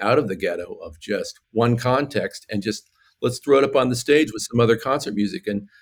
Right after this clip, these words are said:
that, I think, really is, is wonderful 'cause it's a way of further, I would say, um, furthering this passion I have and this trend, which certainly I can't take credit for this, but I, I definitely think this is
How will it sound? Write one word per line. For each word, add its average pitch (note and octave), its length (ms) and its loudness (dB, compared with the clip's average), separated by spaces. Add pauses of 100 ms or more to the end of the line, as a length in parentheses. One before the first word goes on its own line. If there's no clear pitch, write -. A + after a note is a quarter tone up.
(280)
that, D3+ 240 4
I C3 120 6
think, A#2+ 280 -2
really A#2 420 4
is, - 380 -4
is G2+ 300 -6
wonderful A2+ 500 -4
'cause A2 160 -16
it's - 120 -16
a A2 80 -2
way B2 340 2
of G2 480 0 (400)
further, B2 500 4
I A2+ 120 2
would G#2 180 2
say, G#2 720 0
um, F2+ 400 -14 (120)
furthering G#2+ 540 0
this G2 360 -4 (160)
passion A#2 420 -4
I E2+ 140 -10
have F2 340 -10 (240)
and G2 200 -2
this G2 140 -2
trend, A2+ 400 2
which G2+ 180 -2
certainly G#2+ 340 -2
I G2+ 80 4
can't G#2+ 240 -2
take G#2+ 180 -4
credit C#3 260 2
for G#2+ 120 0
this, F#2+ 180 -4
but F#2 160 -6
I, F2+ 240 -4
I F#2+ 80 -6
definitely G2+ 400 -6 (140)
think A2 240 -8
this G2+ 120 -8
is - 140 -20